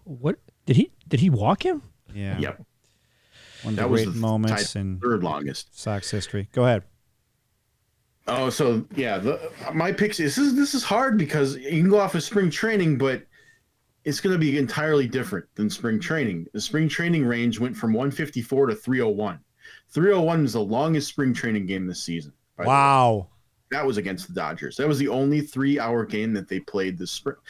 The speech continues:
Speaker 3: Actually, I don't know about today's game against the Cubs,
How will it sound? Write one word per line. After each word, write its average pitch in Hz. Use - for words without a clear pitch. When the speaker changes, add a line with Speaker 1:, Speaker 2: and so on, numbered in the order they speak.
Speaker 3:
Actually, 175
I 165
don't 170
know 151
about 139
today's 131
game 110
against 104
the 90
Cubs, 92